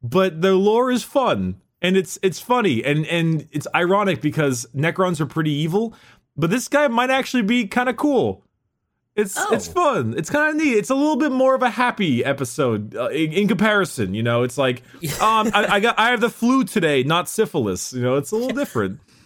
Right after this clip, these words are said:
Speaker 2: I was gonna say, in, in Warhammer, nothing's ever happy, but by comparison,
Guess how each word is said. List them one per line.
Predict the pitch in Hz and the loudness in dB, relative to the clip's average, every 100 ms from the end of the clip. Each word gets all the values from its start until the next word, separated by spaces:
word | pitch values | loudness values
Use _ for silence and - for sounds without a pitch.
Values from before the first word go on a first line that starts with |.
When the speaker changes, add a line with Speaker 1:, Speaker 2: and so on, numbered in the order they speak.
| _ _ _ | _ _ _
Speaker 2:
I | 240 | -8
was | 240 | -8
gonna | 262 247 | -8 -6
say, | - 190 156 | -4 -2 -4
in, | 160 165 170 | -4 -6 -6
in | 165 165 | -6 -4
Warhammer, | 180 202 160 147 147 | -2 -4 -4 -4 -4
nothing's | 196 220 202 170 | -4 -4 -4 -4
ever | 156 135 | -6 -8
happy, | - - 254 - 123 113 131 | -12 -6 -6 -6 -10 -12 -12
but | - 202 202 | -10 -10 -4
by | 294 277 | -6 -6
comparison, | 285 269 330 302 175 - 143 139 143 | -10 -8 -4 -4 -4 -6 -6 -6 -8